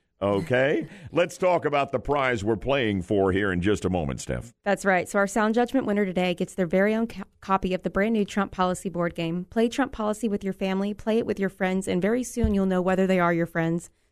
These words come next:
Speaker 2: Trump Policy gives everyone a chance to voice their opinion on key issues of the day and stand up for the kind of America they want. The new Trump Policy game is a forty dollar value, and it's available at trump policy dot net.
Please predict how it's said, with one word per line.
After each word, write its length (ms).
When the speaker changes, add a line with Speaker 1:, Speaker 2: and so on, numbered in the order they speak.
Speaker 2:
Trump 220
Policy 360
gives 280
everyone 260
a 60
chance 420
to 80
voice 260
their 140
opinion 320
on 100
key 240
issues 260
of 80
the 80
day 280
and 120
stand 300
up 160
for 80
the 80
kind 220
of 80
America 360
they 220
want. 240
The 60
new 140
Trump 260
Policy 340
game 280
is 100
a 60
forty 320
dollar 260
value, 460
and 100
it's 140
available 460
at 100
trump 240
policy 420
dot 280
net. 260